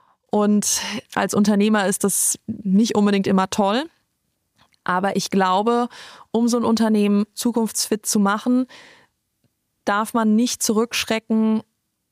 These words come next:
vor den harten Entscheidungen, ja. Und ich glaube tatsächlich, wir sind gerade leider in so einer Phase der harten Entscheidungen. Ja, und morgens in den Spiegel gucken und sagen, „Ich schaff das“, und dann machen.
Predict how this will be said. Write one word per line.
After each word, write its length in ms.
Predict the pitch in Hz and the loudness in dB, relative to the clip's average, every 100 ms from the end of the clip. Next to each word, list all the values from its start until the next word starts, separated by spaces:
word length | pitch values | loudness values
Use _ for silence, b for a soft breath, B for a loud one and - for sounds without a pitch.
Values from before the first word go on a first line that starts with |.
| - | -16
vor 280 | - 220 214 | -6 -2 0
den 180 | 202 | 0
harten 280 | 190 190 202 | 2 0 0
Entscheidungen, 720 | 196 190 196 185 175 147 156 156 | 0 0 0 0 0 -2 -2 -2
ja. 260 | 175 180 | 0 2
Und 300 | 202 - 185 - | 0 -2 -2 -2
ich 120 | 196 | -4
glaube 440 | 202 196 208 214 - | -2 0 0 -2 -4
tatsächlich, 540 | - - 233 220 - | -10 -8 -8 -8 -2
wir 80 | 202 | 0
sind 180 | 214 220 | 0 0
gerade 260 | 196 185 | 0 0
leider 300 | 180 175 180 | 2 2 2
in 140 | 180 180 | 2 2
so 60 | |
einer 180 | 185 190 | 4 2
Phase 420 | 185 202 196 202 | 0 0 0 0
der 160 | 202 202 | 0 2
harten 280 | 202 208 220 | 0 0 -2
Entscheidungen. 640 | 214 - 214 214 220 254 b b b b b b b b b b b _ _ - | -2 0 2 2 2 0 b b b b b b b b b b b _ _ -4
Ja, 280 | 208 208 180 - | -2 0 -2 -2
und 360 | 202 190 - - _ - | -2 0 -4 -8 _ -2
morgens 320 | 202 214 214 | 0 0 0
in 80 | 202 | 0
den 40 | |
Spiegel 320 | - 233 226 | 2 2 2
gucken 260 | 220 233 202 | 0 -2 0
und 100 | 196 | 2
sagen, 220 | 202 196 | 2 0
„Ich 100 | 202 | -2
schaff 220 | - 214 | 0 -2
das“, 260 | - 240 - | -2 -2 -2
und 200 | - 196 | -2 0
dann 320 | 202 190 208 - | 2 0 -2 -6
machen. 420 | 202 190 - 180 | -2 -2 -2 -10